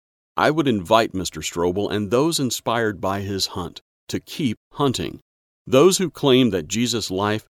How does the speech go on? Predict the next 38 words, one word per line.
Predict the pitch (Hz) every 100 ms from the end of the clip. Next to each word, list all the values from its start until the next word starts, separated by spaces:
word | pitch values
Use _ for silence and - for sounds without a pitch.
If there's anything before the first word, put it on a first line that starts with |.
| _
death, | - 98 101 -
and | - 80
resurrection | 87 104 92 90 95 - 101
are | 87 85
nothing | 98 147 165 139 113
more | 120 104 85
than | 85
a | 78
myth | 95 135 80 - _ _ -
are | 95 87
wrong, | 85 80 71 64 _ _ _ -
and | 117
the | 107
facts | - 151 180 -
expose | 123 - - 147 139 90
their | 78 67
error | 78 73 98
to | - 101
those | 104 113 135 -
who | 90
are | 76
sincerely | - 80 - 107 107 98
looking. | 95 92 - - _ _ _ -
But | 95 113
most | 107 110 165 175
of | 82 82
those | 87 92
who | 92
claim | - 120 117 113
to | -
speak | - - 120 101
in | 92
Jesus' | 101 110 95 -
name | 104 113
today | 113 101 110 123 120 _ _ -
are | 110
just | 123 143 -
wrong. | 92 127 143 -